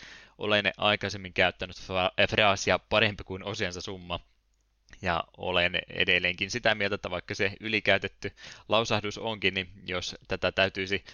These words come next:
vakavissaan vielä joskus käyttää, niin en kyllä keksisi yhtään parempaa esimerkkiä kuin Actraceri. Molemmat osuudet tuossa, sekä kaupungin rakentelu että tasohyppely, semmoisenaan ei välttämättä kokonaista peliä pystyisi myymään, mutta mä tykkään kovastikin siitä,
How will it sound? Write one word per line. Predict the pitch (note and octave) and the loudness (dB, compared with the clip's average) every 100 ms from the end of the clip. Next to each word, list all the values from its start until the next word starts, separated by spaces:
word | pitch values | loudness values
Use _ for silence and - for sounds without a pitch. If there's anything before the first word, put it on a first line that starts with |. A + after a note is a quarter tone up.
| - | -4
vakavissaan | C3 C3+ A#2+ - A2+ | -2 -2 -2 -2 0
vielä | G#2+ G#2 | 2 0
joskus | G#2 A2 | 0 -4
käyttää, | - F#2+ F#2 - F2+ | 0 0 0 0 0
niin | F2+ F2 | 0 -2
en | F2+ | -2
kyllä | F2 F2+ | -2 -2
keksisi | F2+ F2+ F#2+ F#2 F2 - | 0 -2 -4 -12 -14 -12
yhtään | F#2+ - F2+ | -8 0 0
parempaa | - G2 F#2 E2+ F2+ E2+ | 2 2 2 2 2 2
esimerkkiä | F#2+ F2 - - F2+ E2 | 0 -2 -4 -4 -6 -6
kuin | F#2 - | -4 -2
Actraceri. | F2 - F2+ E2+ F2+ F#2 F2 - - - | -2 -2 0 2 0 -4 -6 -10 -20 -8
Molemmat | G#2 G#2+ A2 A2 - - - | -2 -2 -2 -4 -6 -12 -8
osuudet | A2 A2+ G2+ G2 - | -6 -4 -4 -4 -4
tuossa, | G2 F#2 F#2+ | -6 -6 -6
sekä | F#2+ F#2+ F2 | -4 0 0
kaupungin | - F#2 F#2+ F2+ F2+ | 2 -2 -2 -6 -2
rakentelu | F#2 F#2+ F#2 A2 | -2 -2 -4 -6
että | - - D3+ | -6 -6 -2
tasohyppely, | B2 B2+ B2+ B2+ - B2 - - - - | -2 -2 -6 -6 -6 -6 -8 -16 -20 -4
semmoisenaan | - A2+ A2 A2 A2 G#2+ G#2+ | -2 0 -2 -6 -4 -2 -2
ei | G2 G2+ | 0 2
välttämättä | F#2+ F#2 - G2 - G2 F#2 | 2 0 -2 -6 -4 -4 -4
kokonaista | - F#2+ F#2+ F#2 - | -8 -6 -4 -2 -4
peliä | G2 F#2 F2+ | -4 0 0
pystyisi | F#2+ F2 G2+ F#2+ | -4 -10 -10 -10
myymään, | G2+ A2+ G2+ F#2+ | -10 -12 -6 -6
mutta | G2 - G#2 | -6 -6 -4
mä | G#2 G2 | -2 -6
tykkään | G#2 - - F#2 | -6 -6 -4 -4
kovastikin | F#2+ F#2 F2+ F2+ - | -2 -2 -4 -10 -10
siitä, | - F2+ F2 | -8 -6 -4